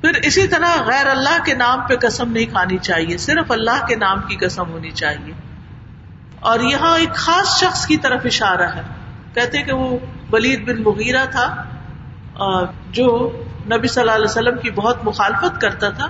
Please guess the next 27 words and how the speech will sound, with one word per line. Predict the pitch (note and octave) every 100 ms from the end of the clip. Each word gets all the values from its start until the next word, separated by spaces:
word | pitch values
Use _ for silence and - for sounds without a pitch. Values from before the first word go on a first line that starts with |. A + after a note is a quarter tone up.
| - -
اور | B3+
بہت | D#4+ F4+ F4+
انفلوئنشل | - D#4 C#4 C#4 - E4
تھا۔ | - E3+ C#3+ - - - -
تو | A#3
اللہ | G#3 G#3+
تعالیٰ | G#3 G#3 A#3+
فرماتے | A#3+ A#3 A#3+ G3+
کہ | - B3+
آپ | G3 A3+ -
نے | B3+
اس | B3+ -
کی | -
بات | A#3 B3 F4
نہیں | E4+ E4
ماننی، | C#4+ A#3+ A#3+ D4 G#4 - - - - - - -
اس | - -
کے | E4+ D#4
تو | E4
بہت | A3 C#4 D#4 -
بیڈ | G3+ B3 - - - - -
ٹریٹس | A3+ A3+ A3+ -
ہیں۔ | A#3 F#4 - - - - - - G#3+
وہ | G3
حماز | G3+ G#3+ G#3+ A#3 C4+ C4+ - A#3 G#3 G3
مشاء | G#3 - - C4 C#4+ C4+ B3+ A#3
بنمیم | A#3+ A3 G3+ A#3 C#4+ G#3